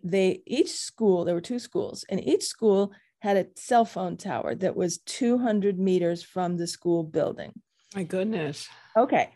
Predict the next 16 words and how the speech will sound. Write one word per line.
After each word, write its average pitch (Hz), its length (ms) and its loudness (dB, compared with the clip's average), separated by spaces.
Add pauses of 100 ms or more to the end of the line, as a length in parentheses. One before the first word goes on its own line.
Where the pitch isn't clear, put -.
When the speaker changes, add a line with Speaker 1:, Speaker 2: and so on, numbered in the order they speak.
(120)
Speaker 1:
but 254 320 4
one 285 340 4
tower 180 520 2
was 185 240 -2
more 202 180 0
powerful 180 640 -2
than 180 200 -4
the 185 220 -4
other 180 280 2
pa-, - 360 -8
other 185 340 2
tower. 113 460 -2 (440)
And 208 120 4
what 247 240 4
they 320 160 2
found 175 540 -6